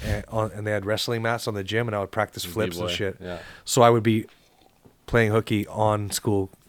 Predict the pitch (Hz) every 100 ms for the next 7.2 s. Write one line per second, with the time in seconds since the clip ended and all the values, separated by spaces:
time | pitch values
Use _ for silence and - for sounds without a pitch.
0 | _ _ - 104 98 92 - - - 104
1 | 92 104 95 87 90 - 113 - - -
2 | - - - - - 107 110 104 107 -
3 | 120 113 104 104 101 98 95 - 110 110
4 | 110 107 - - 104 101 95 101 113 117
5 | 98 104 107 101 95 92 - _ _ _
6 | _ _ - 92 98 101 92 - 92 90
7 | 95 95